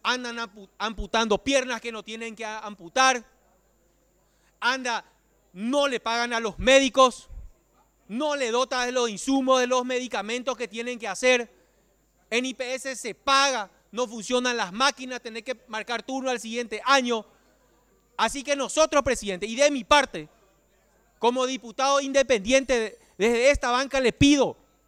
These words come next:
al ministro de Salud que abandone el país, que se vaya y que se case ahí con, ¿cómo es?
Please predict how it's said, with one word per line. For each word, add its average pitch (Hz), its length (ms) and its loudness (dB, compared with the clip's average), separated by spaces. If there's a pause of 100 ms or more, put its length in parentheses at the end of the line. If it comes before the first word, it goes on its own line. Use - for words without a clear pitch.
(280)
al 233 160 4
ministro 247 500 2
de 247 680 4 (560)
Salud 247 440 4 (220)
que 277 100 2
abandone 294 400 2
el 339 80 -2
país, 233 360 -6 (600)
que 262 160 0
se 247 140 -8
vaya 302 280 -2
y 277 40 -10
que 285 140 -6
se 247 160 -10
case 285 300 -2
ahí 254 180 -4
con, 240 480 -4 (280)
¿cómo 262 220 -6
es? 233 220 -8